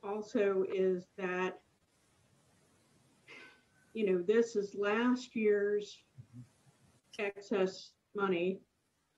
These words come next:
that the board appropriated for services.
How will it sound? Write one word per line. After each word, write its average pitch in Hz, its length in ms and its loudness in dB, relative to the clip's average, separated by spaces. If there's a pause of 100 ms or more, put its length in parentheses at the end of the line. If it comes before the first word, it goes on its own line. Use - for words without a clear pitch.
(800)
that 214 180 2
the 247 80 6
board 269 420 4
appropriated 208 1120 2 (720)
for 262 120 2
services. 294 880 -2